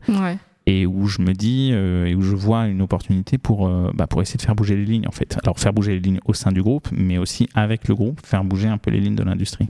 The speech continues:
Speaker 1: Ouais.
Speaker 2: Euh, donc voilà, et donc je me dis, ben, tentons le, tentons le, tentons
Speaker 1: L'expérience.
Speaker 2: l'expérience.
Speaker 1: Mais
Speaker 2: Euh,
Speaker 1: m-,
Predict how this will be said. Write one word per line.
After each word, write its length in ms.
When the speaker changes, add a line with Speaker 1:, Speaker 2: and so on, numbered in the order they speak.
Speaker 1:
Ouais. 140
Speaker 2:
Euh, 560
donc 100
voilà, 180
et 40
donc 120
je 100
me 60
dis, 160
ben, 640
tentons 340
le, 600
tentons 260
le, 60
tentons 400
Speaker 1:
L'expérience. 0
Speaker 2:
l'expérience. 480
Speaker 1:
Mais 200
Speaker 2:
Euh, 140
Speaker 1:
m-, 40